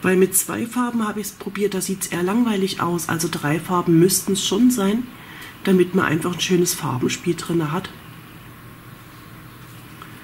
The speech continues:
Also lasst mich mal wissen, ob euch das Muster gefallen würde.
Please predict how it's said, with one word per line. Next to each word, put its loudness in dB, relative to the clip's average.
Also 2
lasst 2
mich -6
mal 2
wissen, 4
ob -2
euch 0
das -2
Muster 2
gefallen 4
würde. 2